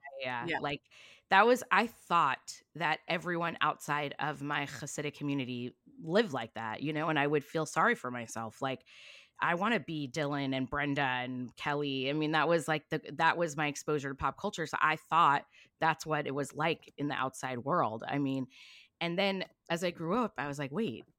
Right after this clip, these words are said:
Speaker 1: like, the people I meet are not that cool <laughs> or that good looking or that, you know, fu-, whatever. They're not having all these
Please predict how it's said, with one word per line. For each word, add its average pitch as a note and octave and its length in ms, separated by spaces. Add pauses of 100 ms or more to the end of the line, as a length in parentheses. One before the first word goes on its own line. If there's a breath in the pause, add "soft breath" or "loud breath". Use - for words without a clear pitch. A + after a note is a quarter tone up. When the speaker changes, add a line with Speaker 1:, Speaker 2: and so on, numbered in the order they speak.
(160)
Speaker 1:
like, D3+ 160 (320)
the D3+ 100
people A#3+ 340
I F3+ 120
meet E3 180
are D3 80
not D#3 240
that D#3 160
cool C3 380 (100)
<laughs> - 80 (100)
or - 140
that - 240
good G#3+ 140
looking F3+ 420
or F3+ 240
that, F3 240
you F3 160
know, D#3+ 220
fu-, E3+ 220 (120)
whatever. F#3+ 400
They're E3+ 140
not E3 120
having D#3+ 300
all D3 140
these D3+ 240